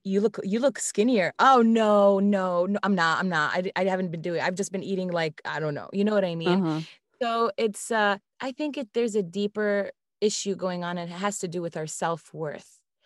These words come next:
Speaker 2: Mm.
Speaker 1: And, you know, it's okay <laughs> to just accept things for what they are sometimes. I, if someone calls you a jerk, you're gonna be like,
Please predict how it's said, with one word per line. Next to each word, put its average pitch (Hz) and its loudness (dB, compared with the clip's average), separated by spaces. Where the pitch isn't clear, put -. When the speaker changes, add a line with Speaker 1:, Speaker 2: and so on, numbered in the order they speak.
Speaker 2:
Mm. 196 6
Speaker 1:
And, 185 -6
you 226 -8
know, 208 -6
it's 220 -4
okay 240 -2
<laughs> - -12
to 233 -4
just 202 -2
accept - -6
things 190 -6
for 190 -6
what 185 -4
they 180 0
are 196 0
sometimes. - -14
I, 175 -4
if - -12
someone 190 -4
calls 180 -6
you 170 -2
a 156 0
jerk, 165 -4
you're 175 -6
gonna 170 -6
be 165 -4
like, 151 -6